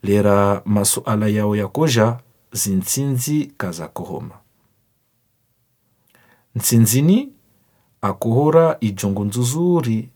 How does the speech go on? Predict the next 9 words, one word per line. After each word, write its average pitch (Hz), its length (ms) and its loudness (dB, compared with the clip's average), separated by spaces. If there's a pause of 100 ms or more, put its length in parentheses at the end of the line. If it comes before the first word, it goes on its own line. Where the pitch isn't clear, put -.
(160)
la 92 180 -8
stahiki 131 800 -6 (480)
esa 92 280 -6
la 87 120 -8
kintsfete. 160 1040 -8 (1300)
Ukuo 190 720 2 (400)
na 101 340 4
aroa 117 280 4
kiashitu. - 580 -2